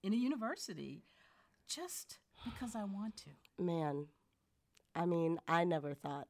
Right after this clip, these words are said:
Speaker 2: that I would have these privileges, and yet here I am, traveling the world,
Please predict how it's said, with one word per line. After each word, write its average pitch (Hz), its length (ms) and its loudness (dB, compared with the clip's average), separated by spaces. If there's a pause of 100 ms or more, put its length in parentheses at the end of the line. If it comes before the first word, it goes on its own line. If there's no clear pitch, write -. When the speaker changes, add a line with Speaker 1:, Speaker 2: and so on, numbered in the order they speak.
Speaker 2:
that 147 120 -2
I 147 120 -6
would 151 140 -6
have 147 240 -6
these 151 180 -8
privileges, 151 840 -6
and 151 420 -2 (540)
yet 165 300 0
here 170 260 0
I 160 120 2
am, 156 440 0 (100)
traveling 160 500 0
the 156 100 0
world, 156 400 0